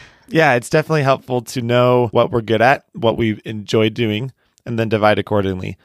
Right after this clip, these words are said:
If you agree earlier on, on specific roles and responsibilities, and you can assign ownership of different parts of your business to each person, then that's going to help create order and structure. You know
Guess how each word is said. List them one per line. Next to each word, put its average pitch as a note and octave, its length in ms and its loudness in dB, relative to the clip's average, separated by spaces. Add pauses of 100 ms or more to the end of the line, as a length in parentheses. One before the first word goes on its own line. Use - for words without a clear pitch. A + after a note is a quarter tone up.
(120)
If F3 160 -4
you C#3+ 140 4
agree D3+ 420 4
earlier C#3+ 440 4
on, A#2 520 2
on A#2+ 180 -6
specific B2 540 -4
roles A#2+ 260 4
and A#2 100 0
responsibilities, G#2+ 880 2
and A#2+ 180 -6
you A#2 80 0
can A#2+ 180 -4
assign C#3+ 600 0
ownership A#2 640 0 (200)
of A2 180 0
different A#2 320 -4
parts A#2 240 2
of A#2 120 -6
your G#2+ 100 0
business G#2+ 460 -2
to G#2+ 100 -4
each - 320 -8
person, A2+ 500 0 (580)
then A#2 320 2
that's A#2+ 220 2
going D3 160 0
to C#3 60 0
help B2 200 0
create A2 380 0
order C#3+ 340 4
and A2 200 0
structure. C3+ 520 2
You A#2 180 0
know A#2+ 340 4